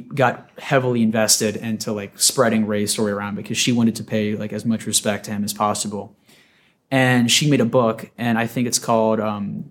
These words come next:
Love Letters or, uh, a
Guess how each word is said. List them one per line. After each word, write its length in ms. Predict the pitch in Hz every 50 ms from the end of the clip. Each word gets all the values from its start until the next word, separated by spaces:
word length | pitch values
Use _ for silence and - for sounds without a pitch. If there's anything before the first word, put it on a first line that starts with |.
| _ _ _ _ _ _ _ _ _ _ _ _ _ _ _ _ -
Love 240 | 117 117 117 120 123
Letters 540 | 127 127 131 139 139 143 143 147 147 143 131
or, 440 | 120 113 110 110 110 110 107 107 107
uh, 400 | - 110 110 107 104 104 104
a 40 | 101